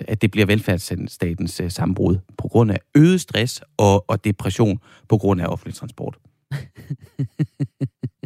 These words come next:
Speaker 2: Okay. Du siger simpelthen, at vi, at vi, at vi kan blive endnu mere vrede over offentlig transport, end vi er allerede.
Speaker 1: Ja, det tror jeg.
Speaker 2: Og du synes ikke selv, at, øh, konsekvenserne af din egen
Speaker 1: Mm.
Speaker 2: sociale usikkerhed bliver lige store nok nu, eller?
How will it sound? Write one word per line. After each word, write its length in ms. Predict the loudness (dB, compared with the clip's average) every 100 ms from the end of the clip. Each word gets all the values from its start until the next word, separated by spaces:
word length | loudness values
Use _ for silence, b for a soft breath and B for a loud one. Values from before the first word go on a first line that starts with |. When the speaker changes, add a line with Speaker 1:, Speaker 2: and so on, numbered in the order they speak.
| -18 B B B -12
Speaker 2:
Okay. 360 | -8 -6 -6 -8 -10 _ _ _ _ -6
Du 60 | -4
siger 200 | 0 0
simpelthen, 320 | 2 0 0
at 220 | -4 -4
vi, 160 | -6 -6
at 240 | -6 -8 -8
vi, 200 | -10 -10
at 160 | -10 -10
vi 60 |
kan 160 | -6 -6
blive 260 | -4 0 4
endnu 200 | 6 6
mere 280 | 4 2
vrede 320 | 0 0 0 2
over 160 | 0
offentlig 320 | -2 -4 -4 -6
transport, 400 | -6 -2 -2 -2
end 80 | -2
vi 60 |
er 140 | -2 0
allerede. 380 | 0 0 -2 0
Speaker 1:
Ja, 140 | 2 2 0 -14 -8
det 80 | -2
tror 220 | 4 4
jeg. 100 | 4 0 -2
Speaker 2:
Og 80 | 0
du 40 |
synes 180 | 2 2
ikke 180 | 2 0
selv, 220 | -2 -2 -8
at, 140 | -12 -12 _ -6
øh, 160 | -6
konsekvenserne 760 | -2 -4 -2 -2 -2 -2 -4 -6
af 80 |
din 140 | -6 -8
egen 260 | -4 0 0
Speaker 1:
Mm. 60 | 0
Speaker 2:
sociale 600 | -2 -2 0 2 0 0
usikkerhed 520 | -2 0 0 0 -2
bliver 600 | -2 -2 0 0 -2 -2 -4 -8 -12
lige 280 | -6 -4
store 340 | -2 0 2 2
nok 240 | 0 -2
nu, 180 | -2 0
eller? 340 | 0 -2 -2